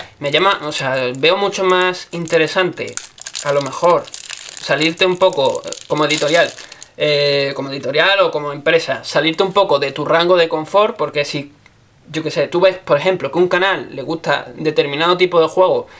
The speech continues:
y nada más que le manda ese tipo de juego, eh, la gente que sigue ese canal, pues, consume ese tipo de juego, pero no consi-, no consume a lo mejor otro tipo de juegos, y si le mandas otro tipo de juegos, pues, puedes meterte en un,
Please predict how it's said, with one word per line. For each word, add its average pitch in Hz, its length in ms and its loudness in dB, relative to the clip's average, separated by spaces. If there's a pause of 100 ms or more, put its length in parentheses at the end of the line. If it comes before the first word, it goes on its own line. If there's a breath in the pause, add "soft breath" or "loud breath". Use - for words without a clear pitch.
(240 loud breath)
y 151 100 -4
nada 170 160 2
más 226 140 0
que 233 80 0
le 220 80 4
manda 220 200 2
ese - 160 -4
tipo 190 180 2
de 185 80 6
juego, 190 420 2 (440 soft breath)
eh, 139 400 4
la 135 100 -4
gente 185 220 0
que 220 100 2
sigue 214 180 4
ese 202 180 0
canal, 214 340 2
pues, - 360 -2
consume 247 360 2
ese 208 140 -4
tipo 151 220 2
de 135 60 2
juego, 285 400 2 (240)
pero 156 180 2
no 190 160 2
consi-, 233 400 2
no 185 220 2
consume 180 320 2
a 160 40 2
lo 156 60 2
mejor 165 380 2
otro 170 260 4
tipo 160 240 2
de 147 60 4
juegos, 156 400 4
y 143 60 -4
si 165 120 -4
le 156 100 2
mandas 214 280 2
otro 240 220 4
tipo 240 260 2
de 226 60 2
juegos, 269 380 2
pues, 180 520 4 (100)
puedes 226 280 2
meterte 220 480 2
en 220 60 0
un, 196 640 0